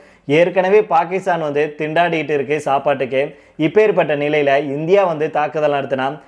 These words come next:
பாகிஸ்தான் ஒண்ணும் இல்லாம போயிரும் அப்படிங்கிறது பாகிஸ்தானுக்கே தெரியும். பாகிஸ்தானுடைய ராணுவ தளபதி உஷாராக தன்னுடைய குடும்பத்தினரை கொண்டு போய் எங்கேயோ வச்சிட்டாரு. அதுக்கப்புறமா தான் வந்து,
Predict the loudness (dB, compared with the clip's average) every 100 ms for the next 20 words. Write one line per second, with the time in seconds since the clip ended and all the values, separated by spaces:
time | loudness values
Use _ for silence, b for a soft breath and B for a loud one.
0 | b 0 0 0 -4 -2 -2 -2 0 0
1 | 0 0 0 0 -2 -2 -2 -2 0 -2
2 | -2 B B -2 0 -2 -4 -2 -2 -2
3 | -2 -2 -4 -8 B -2 0 0 0 0
4 | 0 0 2 2 2 2 2 2 2 0
5 | 0 0 2 2 0 0 -2 -2 -2 -2
6 | -2 -2 -2 2 2 2 0 0 -2 0
7 | 0 -2 0 0 0 -2 -4 B B 2
8 | 2 2 -2 -2 -4 0 0 0 0 0
9 | -2